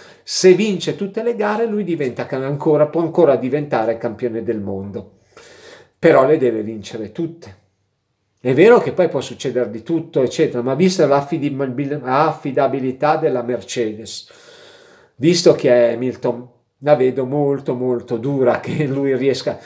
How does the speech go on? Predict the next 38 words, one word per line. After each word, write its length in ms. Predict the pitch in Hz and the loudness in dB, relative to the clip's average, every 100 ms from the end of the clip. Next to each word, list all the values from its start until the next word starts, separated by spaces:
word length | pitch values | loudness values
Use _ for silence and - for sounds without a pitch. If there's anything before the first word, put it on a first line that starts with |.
| - - | -10 2
però 260 | 220 - | 2 2
se 160 | - 160 | 0 4
dovesse 380 | 190 - - 202 | 4 4 2 0
vincerle 520 | 180 123 127 120 127 | 0 -2 -2 -2 -2
tutte 260 | 226 226 | -4 -2
e 20 | 226 | -2
sette 420 | - 208 - 185 | 0 -2 0 0
lui 220 | 160 151 | 2 2
è 100 | 135 | 0
campione 420 | 139 117 147 135 | -2 -4 -4 0
del 180 | 135 135 | 0 0
mondo, 260 | 135 120 151 | 0 0 0
indifferentemente 880 | 165 180 190 185 165 175 175 170 | 0 2 4 4 2 -2 -2 -2
dal, 560 | 151 135 123 117 104 95 - - _ _ _ | 0 2 2 2 0 -8 -16 -20 _ _ _
da 220 | - 151 147 | -2 0 4
quello 260 | 170 160 | 4 4
che 140 | 147 135 | 2 -2
fa 260 | 147 147 | -2 0
Hamilton, 400 | 120 107 98 110 | -2 -6 -8 -8
che 120 | - | -4
arrivi 260 | 135 147 147 | -2 -2 -4
secondo 560 | - 147 156 139 131 127 | -6 -2 0 0 0 -4
sempre 500 | - 139 117 101 107 | -2 -2 -2 -6 -6
o 80 | |
che 120 | 101 110 | -4 -6
arrivi 300 | 110 113 113 | -4 -2 -2
anche 240 | 107 165 | -2 -2
dopo, 520 | 120 95 - 123 - _ _ - _ _ _ | -2 -2 -6 -14 -16 _ _ -20 _ _ _
non 240 | 135 160 156 | 4 4 4
ha 80 | |
speranze. 640 | - - 156 110 98 104 107 | 0 0 0 0 -4 -8 -4
Se 400 | 151 135 131 123 | -2 0 0 -2
Bottas 500 | 143 175 - 120 127 | 0 0 0 -4 -2
le 120 | 131 | -2
vince 360 | 151 131 131 | -4 -6 -8
tutte 300 | - 143 - | -8 -6 -4
e 20 | 180 | -2
sette, 560 | - 98 - 120 - | -2 -4 -6 -12 -12